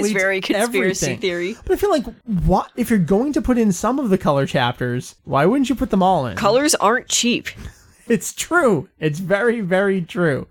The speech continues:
Speaker 1: But there's also, you know, still some censoring going on in the Viz Bigs.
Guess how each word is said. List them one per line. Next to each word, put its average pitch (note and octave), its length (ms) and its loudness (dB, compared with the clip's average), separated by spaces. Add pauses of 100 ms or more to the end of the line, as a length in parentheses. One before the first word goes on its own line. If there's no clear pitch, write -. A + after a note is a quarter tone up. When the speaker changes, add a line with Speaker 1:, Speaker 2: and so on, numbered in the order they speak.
Speaker 1:
But E3+ 140 -2
there's F3+ 120 0
also, F3+ 440 0
you D#3+ 100 -2
know, C#3 140 0
still C#3 240 -4
some C#3+ 160 -4
censoring A#2+ 440 -4
going A#2+ 240 -2
on A#2 200 -4
in A#2 40 -2
the A#2+ 60 -2
Viz A#2+ 280 -2
Bigs. A#2 420 -6